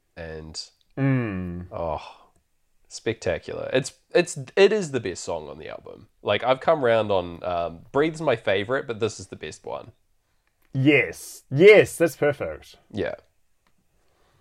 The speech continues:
Speaker 2: I will say something I've kinda learned from the show is the idea of having a favorite and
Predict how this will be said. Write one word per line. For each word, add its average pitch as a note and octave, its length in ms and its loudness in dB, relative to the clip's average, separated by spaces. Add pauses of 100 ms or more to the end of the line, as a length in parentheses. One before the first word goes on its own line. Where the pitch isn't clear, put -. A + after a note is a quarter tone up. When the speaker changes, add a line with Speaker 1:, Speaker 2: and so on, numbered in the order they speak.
(760)
Speaker 2:
I F#3+ 120 12
will B3 160 12
say B3 360 6
something F3 360 0
I've C#3+ 100 -2
kinda C#3 260 2
learned A2+ 380 0
from A2+ 380 -6
the G#2 80 -4
show G#2 420 -4
is F#2+ 240 -8
the G#2+ 120 -6
idea G2 280 -6
of - 180 -14 (680)
having D3+ 420 6
a B2 60 -2
favorite B2 800 0 (120)
and A2 500 -10